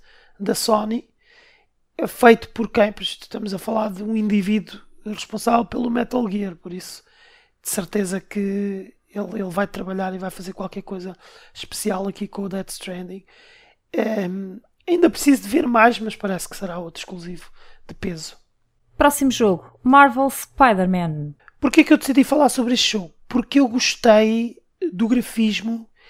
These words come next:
Speaker 1: e do combate. Pá, achei, achei porra, não sei se tu viste, Nox.
Speaker 2: Eu vi, vou ser honesta, não me levem a mal, mas <laughs> é um jogo completamente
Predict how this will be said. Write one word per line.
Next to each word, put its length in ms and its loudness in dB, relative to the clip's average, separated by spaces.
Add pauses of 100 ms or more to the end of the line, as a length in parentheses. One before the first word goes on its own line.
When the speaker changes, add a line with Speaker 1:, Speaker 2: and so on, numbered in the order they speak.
(360)
Speaker 1:
e 80 2
do 120 4
combate. 720 -4
Pá, 120 2
achei, 340 0
achei 180 -2
porra, 220 -2
não 140 -2
sei 120 -6
se 80 -12
tu 120 -4
viste, 340 -6
Nox. 460 -14
Speaker 2:
Eu 100 2
vi, 460 2
vou 160 -4
ser 200 -2
honesta, 460 0
não 140 0
me 80 0
levem 240 -2
a 40 -4
mal, 380 -4 (180)
mas 380 -4 (160)
<laughs> 220 -18
é 100 2
um 80 4
jogo 260 0
completamente 760 -2